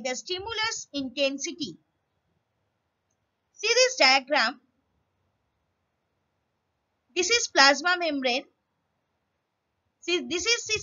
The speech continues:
cytoplasm. Signal transduction occurred. And after that, we are getting the response. See, this is receptor, hormone or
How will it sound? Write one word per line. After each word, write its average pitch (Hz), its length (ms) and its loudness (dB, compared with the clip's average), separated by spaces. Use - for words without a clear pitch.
cytoplasm. 277 760 0
Signal 403 540 0
transduction 359 720 0
occurred. 254 460 2
And 277 100 -4
after 320 400 2
that, 285 240 2
we 302 80 -4
are 302 80 2
getting 294 320 -2
the 427 180 2
response. - 680 -4
See, 320 280 -4
this 320 180 -6
is 453 160 -4
receptor, 349 640 0
hormone 349 480 0
or 302 120 4